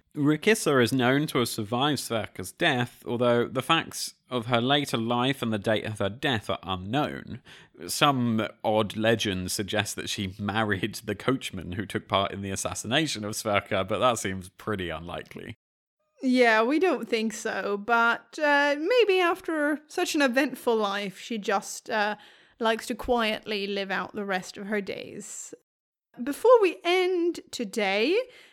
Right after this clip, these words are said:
Speaker 2: uh, even though Sverker is now dead, we have two v-,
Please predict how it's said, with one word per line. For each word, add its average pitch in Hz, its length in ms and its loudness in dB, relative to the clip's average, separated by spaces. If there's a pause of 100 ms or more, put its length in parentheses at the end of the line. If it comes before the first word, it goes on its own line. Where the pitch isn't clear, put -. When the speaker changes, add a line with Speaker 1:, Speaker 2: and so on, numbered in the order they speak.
(100)
Speaker 2:
uh, 233 360 4
even 233 220 -2
though 220 240 2
Sverker 233 640 0
is 202 120 -6
now 202 200 -2
dead, 247 640 0 (300)
we 285 140 2
have - 380 -2
two 311 560 2
v-, 247 220 -8